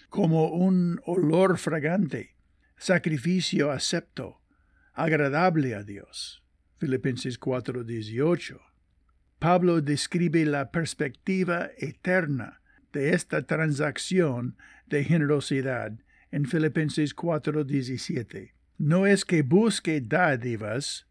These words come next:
sino que busco fruto que abunde en vuestra cuenta." Él les motivaba a compartir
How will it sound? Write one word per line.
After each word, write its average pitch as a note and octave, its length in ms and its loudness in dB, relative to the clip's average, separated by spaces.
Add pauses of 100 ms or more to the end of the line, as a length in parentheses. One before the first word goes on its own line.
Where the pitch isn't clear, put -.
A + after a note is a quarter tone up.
(240)
sino F#3 440 6
que F#3+ 200 -2
busco F3 680 4
fruto G3 580 -2
que - 160 -4
abunde C#3 760 4
en A2+ 200 -4
vuestra D#3 600 0
cuenta." C#3 640 -4 (640)
Él B3 240 6
les G#3 240 4
motivaba C#3+ 1040 0 (220)
a D#3+ 160 0
compartir E3+ 1120 0